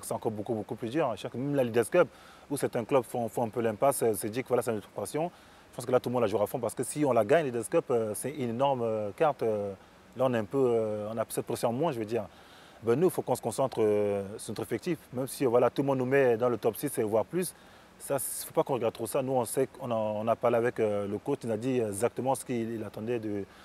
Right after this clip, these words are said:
de nous, individuellement, dans le rôle de chaque joueur et aussi collectivement dans, dans le, dans le, l'attente du club. Et nous, on sait ce qu'on a fait sur le terrain. Et après, si on travaille bien, ça va suivre les, les résultats. Parce que je pense qu'une fois de plus, on a le groupe qu'il faut, on a les joueurs qu'il faut. Ça dépendra que de nous.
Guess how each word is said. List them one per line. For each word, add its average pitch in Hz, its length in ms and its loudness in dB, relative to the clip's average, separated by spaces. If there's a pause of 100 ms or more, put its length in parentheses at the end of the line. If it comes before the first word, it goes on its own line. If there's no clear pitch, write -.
(120)
de 110 120 -4
nous, 127 240 -2 (640)
individuellement, 120 680 2 (380)
dans 117 160 0
le 113 80 4
rôle 127 140 4
de 120 60 2
chaque 110 220 0
joueur 131 180 0
et 151 60 -6
aussi 127 280 -2
collectivement 127 540 0
dans, 113 180 -2
dans 117 120 0
le, 110 240 2
dans 117 160 -4
le, 107 160 -4
l'attente 107 300 -2
du 104 60 -6
club. 160 280 0
Et 117 60 -2
nous, 113 180 -4
on 131 120 -2
sait 123 140 -8
ce - 80 -8
qu'on 117 120 -8
a 107 60 -6
fait 117 120 -6
sur 110 100 -14
le 104 60 -14
terrain. 147 240 -4 (480)
Et 113 320 0
après, 113 400 0
si - 100 -6
on 127 60 -2
travaille 110 240 0
bien, 147 240 -2 (220)
ça - 140 -6
va 107 120 -2
suivre 151 240 -4
les, 117 120 0
les 107 120 0
résultats. 104 320 -4
Parce 104 140 -6
que 139 120 -2
je 110 80 -4
pense 139 160 -6
qu'une 120 80 -10
fois 120 80 -6
de 101 60 -6
plus, 156 160 -4
on 127 100 -2
a 113 60 4
le 104 100 -2
groupe 127 160 -4
qu'il 113 160 -6
faut, 160 220 -2 (260)
on 123 60 -6
a 123 40 -2
les 113 120 0
joueurs 117 160 2
qu'il 127 100 -6
faut. 147 260 0 (380)
Ça 120 80 -6
dépendra 120 300 -2
que 127 120 -2
de 120 60 0
nous. 160 160 -2